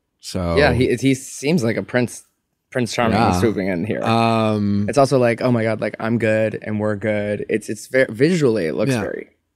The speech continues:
Speaker 1: And I
Speaker 2: nice.
Speaker 1: don't, I've never met Zach, but he, I've heard good things about him, and he seems to be, like, a really mature, level-headed person that despite, like,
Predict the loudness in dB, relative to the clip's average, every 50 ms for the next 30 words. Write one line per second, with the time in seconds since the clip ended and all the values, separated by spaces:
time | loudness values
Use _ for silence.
0 | _ _ 2 2 4 4 2 2 2 2 2 2 0 0 2 2 2 2 2 2
1 | 0 0 -2 -4 -4 -4 -4 -4 -6 -6 -4 -4 -4 -2 0 0 2 2 2 2
2 | 2 0 -2 -2 0 0 0 0 0 -2 0 0 -2 0 0 0 0 0 2 2
3 | 2 2 2 0 0 0 0 0 0 0 0 0 0 0 2 2 2 2 0 0
4 | 0 0 2 2 4 4 2 2 0 -2 -2 0 2 2 2 2 2 0 2 2
5 | 0 0 0 0 0 -2 -2 -2 -2 -2 -2 -2 0 0 2 2 2 2 2 0
6 | -2 -4 -4 -6 -6 -6 -6 -6 -2 0 0 2 2 0 -2 -4 -6 -4 -4 -4
7 | -4